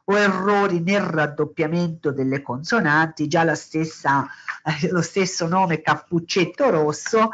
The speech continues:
che ricorre sempre nel testo e nelle immagini, viene in qualche modo, eh, automatizzato. O addirittura come la comparsa di suoni come sci, sceschis, che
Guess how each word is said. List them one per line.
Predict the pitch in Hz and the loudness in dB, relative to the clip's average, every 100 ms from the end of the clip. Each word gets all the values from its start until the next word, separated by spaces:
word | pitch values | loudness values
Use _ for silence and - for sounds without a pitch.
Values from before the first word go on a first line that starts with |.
| - - _ | -4 -18 _
che | - 160 170 | 2 2 2
ricorre | 156 160 160 170 - 226 214 190 127 - 139 139 135 | -2 0 0 -2 0 2 4 2 0 -2 -2 -2 -4
sempre | - - 190 180 165 - 147 139 | -12 -4 -2 0 -4 -6 -4 -4
nel | 147 170 165 _ | -2 -2 -2 _
testo | 196 180 175 - 147 | 0 0 0 -4 -6
e | |
nelle | 143 156 254 | -2 0 0
immagini, | 254 147 135 143 143 151 160 165 _ _ - | 0 0 -2 -2 -4 -8 -8 -10 _ _ -2
viene | 170 165 | 0 0
in | 160 | -4
qualche | - 170 170 240 | -2 -2 0 -2
modo, | 165 139 143 147 151 156 160 - - | -2 0 0 0 0 2 0 -4 -8
eh, | 156 - | -8 -2
automatizzato. | 170 160 160 156 143 139 139 131 - - 104 117 135 113 _ _ - - - - - - | 0 0 -2 -4 -4 -4 -6 -12 -10 -6 -4 -6 -10 -14 _ _ -20 -18 -20 -20 -10 0
O | 247 214 - - - - | 2 2 0 -6 -16 -6
addirittura | 147 151 214 302 311 180 220 202 147 147 | -2 0 2 2 2 2 2 2 0 -2
come | 156 147 | -4 -2
la | 139 151 | -2 -2
comparsa | 165 151 180 151 151 143 | -4 -2 0 0 -2 -4
di | 202 | -2
suoni | 254 - 165 151 165 196 180 | -2 -2 0 2 2 0 -2
come | 143 143 | -2 -4
sci, | 147 - 170 156 | -4 -2 0 0
sceschis, | - - 170 156 - - 151 175 - | 0 0 2 0 -6 -6 -4 -4 -10
che | - 160 175 226 | -4 0 0 -2